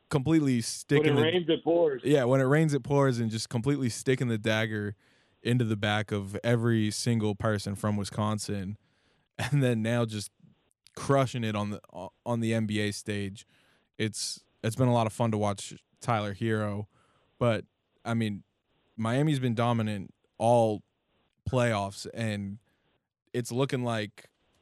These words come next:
Speaker 1: they could be the favorites to come out of the East, no matter who comes out of this Toronto and Boston series, which, which I wanna transition to. Toronto and Boston just got done with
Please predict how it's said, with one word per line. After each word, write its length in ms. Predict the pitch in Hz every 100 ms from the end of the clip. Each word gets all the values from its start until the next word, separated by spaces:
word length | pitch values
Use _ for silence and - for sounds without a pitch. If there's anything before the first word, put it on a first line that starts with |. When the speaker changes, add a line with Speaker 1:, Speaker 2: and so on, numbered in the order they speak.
| -
Speaker 1:
they 720 | 110 117 117 117 113 107 78 _ _
could 260 | - 147 160
be 120 | 160
the 100 | 147
favorites 500 | - 135 175 113 92
to 80 | -
come 200 | 127 117
out 120 | 110
of 60 | 104
the 160 | 98 104
East, 220 | 107 110
no 100 | 107
matter 260 | 123 123
who 200 | 104 139
comes 260 | 165 127 107
out 160 | 104 101
of 60 |
this 320 | 101 101 - - _ _ _ _ _ -
Toronto 460 | 127 117 113 110
and 140 | 104 98
Boston 480 | 104 113 117 113 101
series, 560 | - 113 104 101 101
which, 240 | 104 101 98 -
which 200 | 113 113
I 80 |
wanna 240 | 107 110 107
transition 640 | - 113 104 104 113 110
to. 340 | - 104 101 104 _ _ _ _ _ _ _ _ _
Toronto 400 | - 123 135 151
and 100 | 127
Boston 560 | 117 120 117 120 110 104
just 340 | 113 110 - -
got 240 | - 113 104
done 280 | 117 110 107
with 280 | 104 -